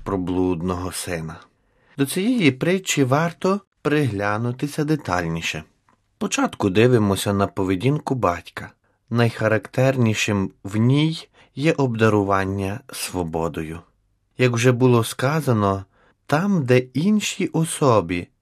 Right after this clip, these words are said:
відбираємо свободу, маніпулюємо її почуттями,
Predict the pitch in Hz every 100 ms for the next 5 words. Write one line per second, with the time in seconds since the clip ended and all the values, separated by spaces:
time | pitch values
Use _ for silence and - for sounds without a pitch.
0 | _ 110 98 101 110 120 156 143 127 117
1 | - 107 98 101 127 143 107 98 - _
2 | _ - 107 131 131 135 139 190 190 160
3 | 139 120 120 165 165 123 - 101 - 104
4 | 113 170 143 101 92